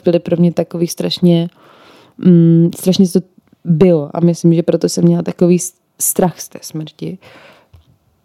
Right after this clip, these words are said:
A až ta, až ta moje životní cesta, která pak nějak k víře jako vedla,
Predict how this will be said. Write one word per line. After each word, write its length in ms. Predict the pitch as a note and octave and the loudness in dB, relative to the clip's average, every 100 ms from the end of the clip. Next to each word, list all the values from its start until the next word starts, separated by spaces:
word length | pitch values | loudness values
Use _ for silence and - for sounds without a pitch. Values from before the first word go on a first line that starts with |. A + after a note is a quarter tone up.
| _ _ _ _ _ - - | _ _ _ _ _ -20 -6
A 80 | E3 | -2
až 180 | E3+ D#3+ | -2 0
ta, 100 | F3+ - - | -4 -4 -2
až 80 | E3 | -2
ta 100 | F#3 | 2
moje 220 | E3+ E3 | 2 2
životní 360 | D#3+ E3 E3 E3+ | 2 0 0 0
cesta, 260 | D#3+ - E3 | -2 -4 -4
která 240 | - E3 | -2 -2
pak 200 | E3 D#3+ | -2 0
nějak 200 | E3 D#3+ D#3+ | 0 -2 -6
k 60 | - | -8
víře 300 | D#3+ E3+ E3+ | 0 2 2
jako 240 | D#3+ D#3 | -2 -2
vedla, 500 | D#3 D#3 D3 D#3 G#3+ | -4 -4 -6 -6 -6